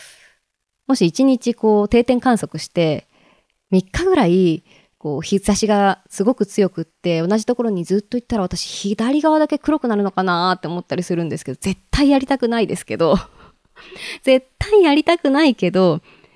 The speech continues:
もうそれぐらいでもこう家の中にいても日差しがちょっとっていうような季節になってきました。紫外線対策していかないといけない。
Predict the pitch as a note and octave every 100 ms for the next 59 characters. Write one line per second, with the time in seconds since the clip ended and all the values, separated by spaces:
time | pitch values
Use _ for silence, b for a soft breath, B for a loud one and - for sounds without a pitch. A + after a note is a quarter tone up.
0 | b A3+ A3+ A#3+ C#4 D#4 D#4+ D#4+ D4+ D4+
1 | G#3+ - G3 G#3+ B3+ C4+ C#4+ G3 E3+ D#3
2 | - E3 D#3+ D3 E3+ G3 F3 F#3 D#3+ F3+
3 | - G3+ G3+ G3 F#3+ - G3 - _ _
4 | - F#3+ B2 A2 B2 A#2+ A#2 A2+ F#2+ G2+
5 | _ - G3 F#3+ F#3 F#3 F#3 F3 D#3+ D#3+
6 | B2 F#2 - - E3+ D#3+ D#3 E3+ - D3
7 | - E3+ F3 E3+ - D#3+ F#2 - B B
8 | B B B - - F3+ F#3+ G#3+ G3+ G#3+
9 | G#3 G3+ G#3 F#3+ - E3 - F#2 - -
10 | D#3+ D#3 F3 F#3 G3 D#3 D3+ - A2+ E2+